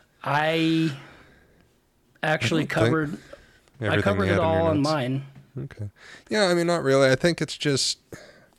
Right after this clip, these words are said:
Speaker 2: I think it's worth a watch. Like I said, it's not something I'm gonna watch again,
Speaker 1: Mm-hmm.
Speaker 2: possibly ever. When I first finished it, I was like, I could see, like, if I saw this on T V just playing, I would watch it until I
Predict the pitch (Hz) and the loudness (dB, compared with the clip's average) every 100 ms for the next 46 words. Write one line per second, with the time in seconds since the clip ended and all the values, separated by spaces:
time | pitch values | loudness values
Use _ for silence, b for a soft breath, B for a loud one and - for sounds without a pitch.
0 | b b b b - 160 180 - 131 135 | b b b b 4 6 6 4 2 4
1 | 123 95 98 107 113 - - - 113 107 | 2 2 0 0 -4 -6 -8 -8 -4 -4
2 | - 107 95 104 101 110 101 104 98 95 | 0 0 0 -2 -2 -4 -4 -4 0 0
3 | 95 98 95 80 - 85 85 98 110 117 | 0 0 -4 -8 -8 -6 -4 -2 -4 -6
4 | - - 160 147 110 104 110 101 98 98 | -10 -6 -2 0 0 0 0 2 2 2
5 | 101 104 104 107 - 156 156 - _ - | 2 4 4 2 2 0 0 -4 _ -2
6 | 113 113 - 98 95 98 - 131 143 135 | 0 0 -2 -2 0 -2 -4 -2 -2 -2
7 | 123 113 110 110 b b b b b b | -2 -2 -4 -6 b b b b b b
8 | b b b b _ 104 - 127 - 127 | b b b b _ -4 0 0 2 2
9 | 120 123 113 110 117 101 101 - _ - | 4 6 6 6 4 2 0 -6 _ -2
10 | 104 92 90 85 90 - - 90 87 82 | 0 0 0 0 -2 -4 0 2 4 2
11 | 76 73 b b b - 95 95 90 92 | -4 -10 b b b -2 2 4 4 6
12 | 95 95 - 107 95 87 98 92 92 92 | 8 8 6 4 2 2 0 4 6 4